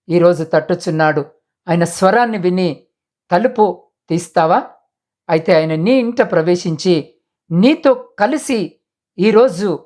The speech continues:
ఉండడానికి ఇష్టపడుచున్నాడు. కాబట్టి ఆయన తట్టే సమయంలో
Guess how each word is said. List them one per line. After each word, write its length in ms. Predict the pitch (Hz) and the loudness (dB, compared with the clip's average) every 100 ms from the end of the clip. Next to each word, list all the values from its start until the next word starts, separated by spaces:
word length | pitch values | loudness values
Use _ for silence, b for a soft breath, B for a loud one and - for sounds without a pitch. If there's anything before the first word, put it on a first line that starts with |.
| _ _ _ 180 | _ _ _ -8
ఉండడానికి 580 | 208 226 196 185 165 175 | -4 -4 -2 -2 -4 -10
ఇష్టపడుచున్నాడు. 760 | - 180 175 160 - 156 151 | -8 -4 -4 -6 -6 -4 -4
కాబట్టి 600 | 147 165 165 180 277 320 _ _ _ _ 156 | -2 -2 0 -2 -2 -4 _ _ _ _ -2
ఆయన 220 | 175 175 | -2 -2
తట్టే 400 | 170 240 240 277 | -2 -2 0 -2
సమయంలో 760 | - 185 185 185 175 170 - | 0 0 0 0 2 2 0